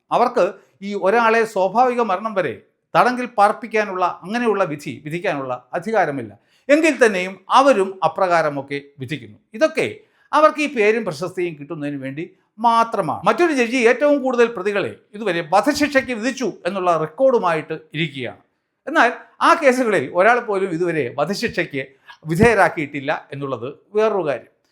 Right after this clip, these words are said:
അപ്പോൾ ഇത്തരത്തിലുള്ള ജഡ്ജിമാർ ഈ സാധാരണ ജനങ്ങൾക്ക് നീതിന്യായ വ്യവസ്ഥയിലുള്ള വിശ്വാസം കുറയ്ക്കുന്നതിന് കാരണമാകും എന്നുള്ള കാര്യത്തിൽ യാതൊരു സംശയവും ഇല്ല. അപ്പോൾ ഗ്രീഷ്മയുടെ അപ്പീൽ ഇനി എന്നാണ്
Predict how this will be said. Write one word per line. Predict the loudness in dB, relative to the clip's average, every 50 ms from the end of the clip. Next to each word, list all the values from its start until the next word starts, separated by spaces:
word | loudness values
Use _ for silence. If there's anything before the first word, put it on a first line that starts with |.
| _ _ _ -4 -2
അപ്പോൾ | 0 2 2 2 2 0 -4 -8 -10
ഇത്തരത്തിലുള്ള | -2 2 2 2 2 0 -2 -6 -4 -2 0 0 -2 -2 -6 -12 -10 -6
ജഡ്ജിമാർ | -6 -6 -4 -4 -4 -4 -2 -4 -6 -6 -8 -12 _ _ _ _ _ -12 -10 -8
ഈ | -8 -8 -10 -6 -4
സാധാരണ | 0 2 2 2 4 4 2 2 2 0 -2 -4 -4 -4 -4 -2
ജനങ്ങൾക്ക് | 0 0 0 -2 -6 -8 -8 -12 -20 -20 _ _ -4
നീതിന്യായ | -4 -4 -2 -2 -4 -4 -2 0 2 2 2 2 2 0 -2 -6
വ്യവസ്ഥയിലുള്ള | -6 -6 -6 -4 -4 -2 -2 -2 -4 -4 -6 -6 -8 -10 _ _ _ _ _ _ _ _ _ -10 -8 -6
വിശ്വാസം | -6 0 4 4 4 4 4 0 -4 -6 -8 -18 _ _ _ 0
കുറയ്ക്കുന്നതിന് | 0 0 2 0 -2 -4 -2 -2 -2 -2 -4 -6 -6 -4 0
കാരണമാകും | 2 2 2 2 0 0 0 -2 -2 -4 -8 -14 -16 _ -12
എന്നുള്ള | -8 -6 -6 -4 -2
കാര്യത്തിൽ | -2 -4 -4 -6 -12 -14 -14 -16 _ _ _ _ _ 0 2
യാതൊരു | 4 4 2 2 -2 -8 -8 -6 -4
സംശയവും | -4 -4 -6 -8 -8 -8 -8 -8 -10 -14 -16 -20 _ _ _ _ -16
ഇല്ല. | -14 -14 -14 -16 _ _ _ _ _ _ _ _ 0
അപ്പോൾ | 2 4 4 4 2
ഗ്രീഷ്മയുടെ | 0 -2 -2 -2 0 2 4 4 4
അപ്പീൽ | 2 2 -2 -4 -4 -6 -10 -10 -8
ഇനി | -4 -2 -2 -2
എന്നാണ് | 0 2 2 2 2